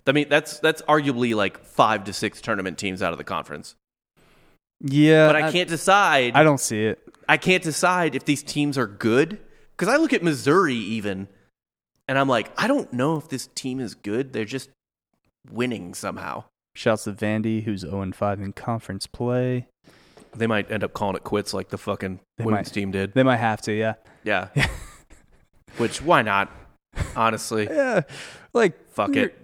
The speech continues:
Speaker 2: Yeah, your year's over.
Speaker 1: Like, yeah.
Speaker 2: Why
Speaker 1: Who
Speaker 2: waste
Speaker 1: cares?
Speaker 2: the
Speaker 1: Fuck,
Speaker 2: resources? Yeah.
Speaker 1: fuck the shitty court. Fuck the shitty season.
Speaker 2: So, uh, uh, Alabama's, I mean, Missouri's kind of fake.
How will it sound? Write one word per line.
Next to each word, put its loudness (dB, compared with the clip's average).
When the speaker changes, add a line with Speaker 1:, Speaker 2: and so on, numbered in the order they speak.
Speaker 2:
Yeah, 4
your 0
year's 0
over. -4
Speaker 1:
Like, -2
yeah. -2
Speaker 2:
Why 4
Speaker 1:
Who 2
Speaker 2:
waste 0
Speaker 1:
cares? 0
Speaker 2:
the -2
Speaker 1:
Fuck, 0
Speaker 2:
resources? 0
Yeah. 2
Speaker 1:
fuck 2
the 0
shitty -2
court. 0
Fuck -2
the -6
shitty -4
season. -10
Speaker 2:
So, 8
uh, 4
uh, -4
Alabama's, 0
I -2
mean, 2
Missouri's 4
kind 0
of -4
fake. -6